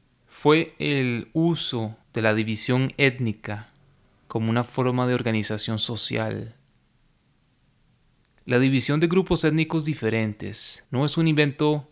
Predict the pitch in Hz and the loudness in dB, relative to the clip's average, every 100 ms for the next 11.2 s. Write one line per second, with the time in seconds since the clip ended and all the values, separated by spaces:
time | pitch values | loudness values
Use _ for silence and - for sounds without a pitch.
0 | - - - 117 110 110 107 104 117 135 | -8 -6 -4 -2 0 0 -2 -2 -2 -2
1 | 113 98 - 107 101 - - - _ _ | -4 -6 -6 -6 -6 -8 -10 -12 _ _
2 | _ _ _ _ _ - 113 113 110 104 | _ _ _ _ _ -8 -6 -2 -2 0
3 | - 127 131 139 135 - 117 107 - 107 | 2 2 2 2 -2 -4 -6 -4 -2 -2
4 | 107 120 107 113 107 123 139 120 131 127 | -2 -4 -4 -2 -2 -2 -4 -4 -4 -2
5 | 123 - 127 117 113 104 - 107 104 - | -2 0 0 -2 -6 -8 -12 -10 -8 -8
6 | - - - _ 127 131 135 131 127 - | -10 -14 -20 _ 0 2 4 2 0 -4
7 | _ 123 120 117 110 - _ _ - 143 | _ -4 -2 -2 -4 -8 _ _ -4 0
8 | 147 165 - 151 151 135 110 107 - _ | 2 2 2 2 2 0 -4 -8 -16 _
9 | _ _ _ 120 120 139 127 139 139 120 | _ _ _ -4 0 2 2 2 0 0
10 | 113 113 110 123 113 123 113 135 131 127 | -2 -2 -2 -2 -4 -4 -4 0 2 2
11 | 120 | 0